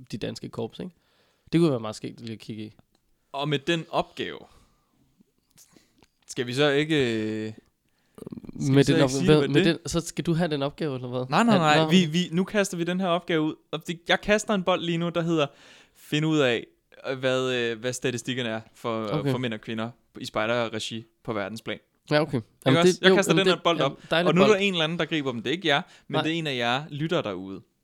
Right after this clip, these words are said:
Speaker 1: Okay. Hvor, hvor lang tid skal vi sparke den bold op igen, indtil der er nogen, der griber den? Det må vi jo så se.
Speaker 2: Jamen,
Speaker 1: Ja,
Speaker 2: hvad er det,
Speaker 1: det
Speaker 2: vi skulle
Speaker 1: finder vi ud af.
Speaker 2: postka-, podcast i næste uge, ikke også?
Speaker 1: <laughs> Jo, så må,
Speaker 2: <laughs> Har
Speaker 1: så
Speaker 2: det
Speaker 1: må
Speaker 2: på
Speaker 1: vi
Speaker 2: torsdag.
Speaker 1: Ja. Nå, men, øh, jamen, vi glæder os, og jeg glæder mig også til at se, om, øh,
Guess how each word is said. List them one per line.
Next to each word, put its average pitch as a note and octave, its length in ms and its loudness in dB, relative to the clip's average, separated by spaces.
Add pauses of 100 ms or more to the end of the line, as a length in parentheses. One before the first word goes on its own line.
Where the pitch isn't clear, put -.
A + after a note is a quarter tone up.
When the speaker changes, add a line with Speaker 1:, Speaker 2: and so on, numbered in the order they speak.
(100)
Speaker 1:
Okay. D3 220 -2 (680)
Hvor, B2+ 200 0
hvor C3+ 160 -2
lang D3+ 280 0
tid E3+ 120 -4
skal - 160 -10
vi C3 60 -4
sparke A#2+ 380 -6
den C3 160 -4 (160)
bold C3+ 240 0
op C3+ 160 -4
igen, C3+ 220 -2
indtil B2+ 240 -4
der A#2 60 -8
er A#2 40 -8
nogen, B2 160 -6
der C3 60 -4
griber A2+ 240 -6
den? A#2+ 140 -8
Det D3 60 2
må D#3+ 100 8
vi D3+ 60 6
jo D3 60 4
så D3 120 -2
se. D3+ 120 2 (140)
Speaker 2:
Jamen, B2+ 140 0
Speaker 1:
Ja, - 60 0
Speaker 2:
hvad C3+ 180 8
er C3 40 8
det, E3 40 6
Speaker 1:
det E3 120 4
Speaker 2:
vi C3+ 40 2
skulle A3+ 200 0
Speaker 1:
finder D3 140 8
vi C#3 60 -2
ud - 60 0
af. A#2 200 4
Speaker 2:
postka-, D3 100 4
podcast - 280 -2
i - 40 -4
næste D3 280 -4
uge, D3 160 0
ikke D3 140 0
også? F#3 120 8
Speaker 1:
<laughs> E3+ 80 10 (140)
Jo, B2+ 60 2
så D#3 220 6
må, C3+ 60 -2 (160)
Speaker 2:
<laughs> B2+ 160 -8
Har B2+ 80 2
Speaker 1:
så - 0 -
Speaker 2:
det - 40 -4
Speaker 1:
må C3+ 60 -2
Speaker 2:
på - 20 -2
Speaker 1:
vi B2+ 60 -4
Speaker 2:
torsdag. D3+ 320 0 (500)
Speaker 1:
Ja. A2+ 200 -4 (880)
Nå, A#2+ 100 0
men, C3 240 2
øh, B2+ 400 -4
jamen, C3 300 -2
vi D3 100 2
glæder D3 320 4
os, - 140 -4
og C#3+ 140 0
jeg C#3 120 2
glæder C#3+ 260 0
mig C#3 80 0
også C3 160 -2
til D3 100 -2
at C3+ 80 -2
se, C#3 240 0
om, B2 220 -2
øh, A#2 600 -4